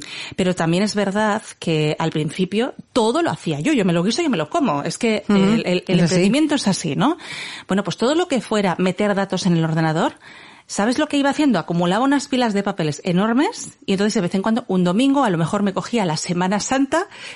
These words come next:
Speaker 1: y en la Semana Santa estaba metiendo datos en el ordenador. Eh, ahora, mm, puedo viajar cuando quiero, sea Semana Santa o no. Entonces, por eso uno tiene que entender, ojo con elegir la gratificación instantánea, porque a veces la gratificación retrasada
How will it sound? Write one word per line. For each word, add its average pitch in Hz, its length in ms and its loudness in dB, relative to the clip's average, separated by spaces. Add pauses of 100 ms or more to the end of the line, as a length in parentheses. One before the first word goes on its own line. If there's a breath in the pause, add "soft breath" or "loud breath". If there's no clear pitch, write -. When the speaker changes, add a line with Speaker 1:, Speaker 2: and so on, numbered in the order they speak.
Speaker 1:
y 180 80 2
en 160 60 4
la 165 80 2
Semana 170 280 0
Santa 262 220 -2
estaba 262 240 -2
metiendo 202 380 2
datos 269 300 0
en 196 60 4
el 165 120 0
ordenador. 143 500 -2 (640 loud breath)
Eh, 165 480 0
ahora, 202 440 2 (420)
mm, 165 240 4
puedo 180 220 2
viajar 214 340 0
cuando 220 220 0
quiero, 180 220 0
sea 196 200 -2
Semana 185 300 2
Santa 233 500 0
o 156 160 0
no. 160 260 2 (300 soft breath)
Entonces, 180 240 0
por 196 160 0
eso 214 180 -2
uno 254 180 0
tiene 247 240 -2
que 233 80 -4
entender, 170 560 -2
ojo 254 400 -2
con 202 160 0
elegir 180 380 -2
la 160 100 0
gratificación 160 680 -2
instantánea, 208 800 0 (360 loud breath)
porque 175 240 -2
a 165 40 0
veces 170 260 -2
la 160 100 -2
gratificación 156 640 -2
retrasada 196 800 0